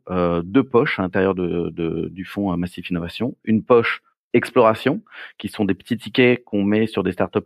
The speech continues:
plutôt, euh, effectivement, euh, en seed ou petite série A, et qui vont nous permettre d'appréhender un nouveau, une nouvelle offre, euh, des, des nouvelles technologies, mais dont on se dit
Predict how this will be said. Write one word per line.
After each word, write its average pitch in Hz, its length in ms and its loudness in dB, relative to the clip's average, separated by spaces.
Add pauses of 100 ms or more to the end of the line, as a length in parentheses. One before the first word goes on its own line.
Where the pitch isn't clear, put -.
plutôt, 113 400 2
euh, 98 240 4
effectivement, 101 600 -2
euh, 92 120 0 (240)
en 98 160 -6
seed 117 320 -4
ou 95 60 0
petite - 380 -4
série 101 260 2
A, 104 140 2 (300)
et 90 160 -2
qui - 120 -8
vont 120 120 2
nous 120 140 2
permettre 113 400 0
d'appréhender 107 840 0 (1000)
un 113 100 2
nouveau, 113 580 2
une 107 120 -2
nouvelle 104 300 2
offre, 104 540 2 (280)
euh, 90 320 2
des, 95 240 2
des 95 180 0
nouvelles 98 300 0
technologies, 104 680 0 (440)
mais 110 260 4
dont 113 160 0
on 117 220 2
se 95 40 -8
dit 120 240 0